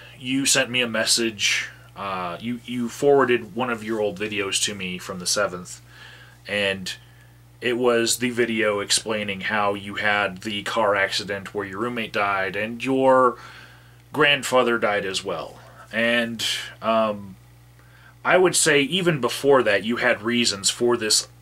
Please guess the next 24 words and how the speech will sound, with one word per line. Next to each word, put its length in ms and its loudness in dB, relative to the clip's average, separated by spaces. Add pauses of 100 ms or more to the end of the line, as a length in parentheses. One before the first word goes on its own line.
long 760 2
depression 640 -2
you've 260 -12
been 200 -4
in. 180 -10 (680)
Um, 480 -6 (1200)
and 400 2 (120)
what 180 2
I 100 4
have 300 2
to 80 -2
say 240 4
to 80 -2
you 420 -2
is 280 -2
that 200 -4
when 200 0
you 260 2
are 100 6
ready 500 2 (500)
to 220 -2
rejoin 920 0 (880)
Ponage 500 0
Society, 680 -2